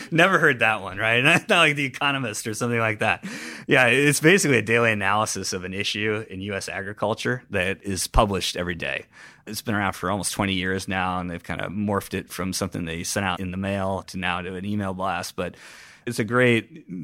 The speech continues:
thing if you're gonna sign up for one thing and you wanna learn about aspects of U S agriculture from economics to subsidies to production to whatever. It's a good daily to take a look at.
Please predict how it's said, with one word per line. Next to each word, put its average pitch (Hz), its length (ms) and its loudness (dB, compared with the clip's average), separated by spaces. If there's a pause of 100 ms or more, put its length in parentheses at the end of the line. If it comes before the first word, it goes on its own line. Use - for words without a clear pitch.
thing 120 320 0
if 98 120 -4
you're 107 120 2
gonna 101 100 0
sign 123 180 4
up 123 140 4
for 95 100 -4
one 101 240 2
thing 113 220 0
and 107 100 0
you 95 60 -2
wanna 92 200 -2
learn 98 260 -2
about 92 500 -2
aspects 95 460 -2
of 92 60 -4
U 98 140 -2
S 92 140 -4
agriculture 95 680 -4
from 85 440 -10 (840)
economics 107 640 2
to 90 100 -10
subsidies 101 760 -2
to 95 340 -6
production 98 640 0
to 92 80 -4
whatever. 98 500 2
It's 98 320 -4
a 127 60 -2
good 104 180 -2
daily 92 320 -4
to 92 100 -12
take - 220 -14
a 82 60 -12
look 80 180 -14
at. 90 220 -10